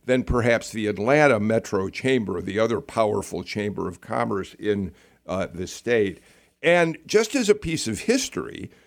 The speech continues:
we have to remember that when he ran for election the first time against Stacey Abrams, Kemp did not get the endorsement of the Georgia Chamber, which stunned a lot of people. They hedged their bets.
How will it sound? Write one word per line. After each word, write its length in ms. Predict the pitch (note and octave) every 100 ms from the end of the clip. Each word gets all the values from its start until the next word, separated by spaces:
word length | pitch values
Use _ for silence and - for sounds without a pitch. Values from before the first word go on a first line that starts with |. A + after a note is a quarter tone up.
| _ -
we 180 | C3
have 240 | C#3+ G3 A#3
to 100 | B3
remember 560 | A3 D#3 C#3 B2+ A#2
that 200 | G2 A2+
when 200 | G#2 B2
he 140 | B2+ D3
ran 380 | C#3+ G3+ C4 C#4
for 200 | - F#3+
election 480 | D#3 D#3+ - C3
the 80 | G#2+
first 520 | F2+ - F#3+ F#3+ -
time 320 | - F#2+ F2 F#2
against 320 | A2+ A2 -
Stacey 520 | - D#3 D#3 C3+ A2
Abrams, 640 | A#2 A#2 D2+ F2 D#2+ - - _ _ -
Kemp 280 | G#3+ C#4
did 180 | - D#3
not 560 | G#2+ A#2+ D#3 G3+ - F#2+
get 440 | C#3 D#3 E2+ - - - _ -
the 140 | A2+
endorsement 760 | G#2 - B2 D#3 E3 G#2 F2+ -
of 180 | G2
the 100 | F2+
Georgia 440 | G2 A2 B2+ B2+ G2+
Chamber, 500 | - B2 C3 - - - -
which 360 | C3 - - -
stunned 500 | - - B3 A#3 B2
a 40 |
lot 260 | A#2 A#2 G#2+
of 180 | -
people. 580 | - A3 A#3 - E2 F#2 - _
They 220 | - A3+
hedged 340 | F3+ G#3+ G3 F3
their 160 | D#3
bets. 440 | D3+ A#3+ - -